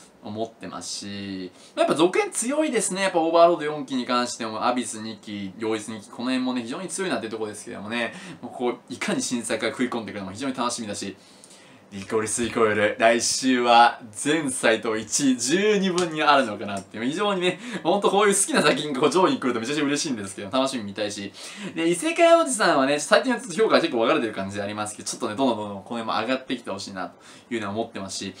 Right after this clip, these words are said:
で、それでも曖昧を捨ててくるとかね、組長娘の強がとか、いいですね。<laughs> いいですね。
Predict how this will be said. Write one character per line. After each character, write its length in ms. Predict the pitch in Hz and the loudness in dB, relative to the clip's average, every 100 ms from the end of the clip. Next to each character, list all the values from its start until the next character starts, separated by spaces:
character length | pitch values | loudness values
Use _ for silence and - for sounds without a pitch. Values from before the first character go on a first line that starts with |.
| - - 120 | -16 -10 -6
で、 40 | |
そ 160 | 131 147 | 0 2
れ 80 | 165 | 2
で 80 | 180 | 2
も 200 | 147 123 | 2 2
曖 120 | 120 | 2
昧 140 | 117 | 0
を 20 | |
捨 80 | 110 | -2
て 40 | - | -2
て 40 | |
く 80 | 131 | -2
る 60 | 117 | -2
と 100 | 104 | -2
か 80 | |
ね、 160 | 104 110 | -2 -4
組 240 | - 131 135 | -2 -2 -2
長 240 | 147 143 | -2 0
娘 240 | 143 143 | -2 0
の 80 | 117 | -2
強 320 | 101 117 123 | 0 0 0
が 120 | 120 113 | 0 -2
と 80 | |
か、 60 | 110 | -2
い 480 | 120 156 160 151 131 | -4 -4 -2 2 4
い 20 | |
で 100 | 120 | 4
す 180 | 117 127 | 0 0
ね。 220 | 135 143 - | 0 0 0
<laughs> 80 | 220 | 0
い 80 | |
い 100 | 208 170 | 0 -2
で 200 | 170 156 | -8 -10
す 140 | - | -14
ね。 180 | 151 139 | -12 -12